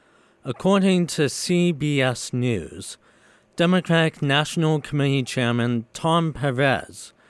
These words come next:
is saying in a tweet the Iowa Democratic Party should conduct a re-canvass,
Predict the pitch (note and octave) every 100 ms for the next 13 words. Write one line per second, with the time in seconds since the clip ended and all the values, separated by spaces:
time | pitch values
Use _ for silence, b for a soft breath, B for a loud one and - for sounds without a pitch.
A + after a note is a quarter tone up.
0 | b b b b b C#3 - F3+ F3 F3+
1 | F3+ F3+ D#3 C#3 B2 - D3+ D#3 - -
2 | b b b b b b _ _ - C#3
3 | C3 C#3 C#3+ D3 E3 F3+ E3+ D#3 D3 D3+
4 | C#3+ D3+ C3 B2 - C#3+ C#3+ D3 C3+ -
5 | C3+ - - C3+ B2+ C#3 C#3 - - b
6 | b b b b - C#3 B2+ D3 D#3 -
7 | - C3+ A#2+ E2 - - -